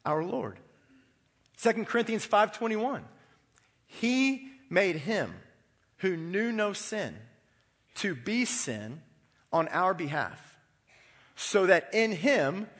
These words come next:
we might be, we might become the ri-, righteousness of God in him."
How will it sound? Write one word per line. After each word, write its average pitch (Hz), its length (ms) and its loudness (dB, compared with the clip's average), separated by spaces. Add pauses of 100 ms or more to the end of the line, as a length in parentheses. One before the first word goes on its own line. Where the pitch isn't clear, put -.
(320)
we 233 260 2
might 180 380 2
be, 143 400 -2 (180)
we 196 120 2
might 240 180 6
become 160 300 -2
the 139 100 -4
ri-, 151 220 -2
righteousness 170 560 0
of 135 100 -10
God 123 420 -4 (240)
in 123 140 -10
him." 117 280 -14